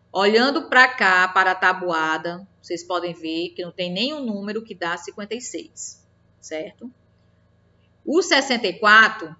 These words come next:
que é por dois, ele passa. Vixe, tia, e agora? Quem é que vai ser? Vai ser o trinta e dois, vou colocar bem aqui, ó. O trinta e dois vezes um.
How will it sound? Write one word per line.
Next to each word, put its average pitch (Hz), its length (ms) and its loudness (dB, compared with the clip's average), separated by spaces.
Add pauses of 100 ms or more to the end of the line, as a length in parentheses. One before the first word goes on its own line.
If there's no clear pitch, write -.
que 202 200 -2
é 220 120 4
por 180 300 -4
dois, 185 680 -2 (200)
ele 196 480 -6
passa. 202 760 4 (560)
Vixe, 285 360 -4
tia, 226 260 0
e 226 100 2
agora? 262 480 2
Quem 220 160 -2
é 226 60 0
que 220 100 -8
vai 226 200 0
ser? 208 440 -2 (260)
Vai 196 260 2
ser 185 280 -2
o 180 100 -4
trinta 269 460 -4
e 240 100 0
dois, 175 280 -2
vou 185 100 -10
colocar 190 300 0
bem 208 160 -2
aqui, 233 260 -6
ó. 156 220 -6 (2000)
O 180 120 -12 (120)
trinta 294 300 -2
e 226 140 0
dois 180 720 -4 (380)
vezes 233 1000 0 (460)
um. 285 460 -4